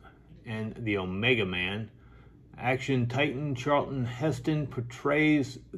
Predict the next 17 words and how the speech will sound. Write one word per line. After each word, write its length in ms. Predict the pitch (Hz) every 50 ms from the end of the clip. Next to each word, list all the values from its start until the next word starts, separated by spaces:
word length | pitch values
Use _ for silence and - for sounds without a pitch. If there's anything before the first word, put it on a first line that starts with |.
| 120 -
Thorn, 500 | - 147 147 135 113 95 82 78 - - - - - - - - -
a 80 | 127 95
detective 720 | 90 98 92 - - 135 139 131 131 151 139 123 120 -
prowling 400 | - 123 127 131 135 139 143 131
the 100 | 120 110
dark 320 | 101 98 120 123 120 120 -
streets 380 | - - 127 127 123 117 -
of 180 | 113 104 95 - - - -
polluted, 760 | - - 110 104 104 110 117 135 143 147 139 131 139 127 117 - - - - -
overpopulated 1040 | - 147 147 143 147 139 - - - 131 131 131 - 135 135 131 127 123 123 117 113 117
Big 220 | 131 135 135 123
Apple 380 | 123 117 117 117 120 120 113 107
gone 340 | 101 117 123 123 120 113
rotten 420 | 110 107 110 110 98 - 98 101 -
in 220 | - 95 92 92
twenty 360 | - - - 104 104 101 95
twenty-two. 680 | 90 - - 104 107 104 92 82 - - 101 95 82 78